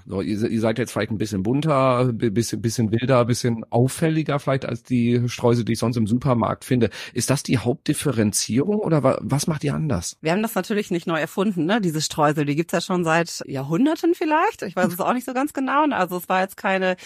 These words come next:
Speaker 2: keine, äh, Rocket Science sozusagen, den Streusel an sich zu erfinden, sondern es ging im Endeffekt darum, was wir anders gemacht haben, ist, du gibst, du kriegst ganz viele verschiedene Mischungen bei uns, ne? Es sind hundertzwanzig verschiedene Streuselsorten, die kannst du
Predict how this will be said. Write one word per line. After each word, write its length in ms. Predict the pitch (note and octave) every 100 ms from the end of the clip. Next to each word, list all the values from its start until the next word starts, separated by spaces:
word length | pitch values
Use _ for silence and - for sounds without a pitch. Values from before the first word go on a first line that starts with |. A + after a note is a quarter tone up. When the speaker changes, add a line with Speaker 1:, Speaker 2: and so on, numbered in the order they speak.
| - -
Speaker 2:
keine, 260 | - F#3 F3+
äh, 360 | F3+ F3 E3+
Rocket 380 | E3+ F3+ - G3+
Science 320 | - G3 G#3
sozusagen, 480 | G3 F3+ E3+ F#3 F#3
den 160 | E3+ E3+
Streusel 440 | - G3+ A3 F3
an 140 | E3
sich 180 | F3 B3+
zu 120 | -
erfinden, 500 | C#3+ D3 E3 F3 G#3+
sondern 260 | G3 F3+ F3+
es 120 | E3
ging 180 | F3+ G3
im 80 | E3+
Endeffekt 400 | F3+ G3 F#3+ -
darum, 320 | F#3 F#3 G3
was 220 | - E3 -
wir 200 | F3+ C#3+
anders 240 | G3 G#3+
gemacht 320 | G3 G3 -
haben, 180 | F#3+ F#3+
ist, 200 | F3+ -
du 60 | E3+
gibst, 260 | G#3+ -
du 160 | E3+ F3
kriegst 240 | A#3 -
ganz 160 | - A3
viele 140 | A3
verschiedene 380 | G#3+ E3+ G#3 F#3
Mischungen 380 | E3+ F#3 D3 C3
bei 100 | A#2
uns, 220 | G2+ -
ne? 180 | G3 G3+
Es 20 | -
sind 220 | G3 F#3
hundertzwanzig 720 | F#3 B3 A#3 - G3+ A3+ G#3+
verschiedene 420 | F#3+ - G#3+ E3+
Streuselsorten, 800 | - G3+ A3+ A3+ G#3 A3+ A#3+ F3+
die 60 |
kannst 300 | E3+ G3+ -
du 120 | F#3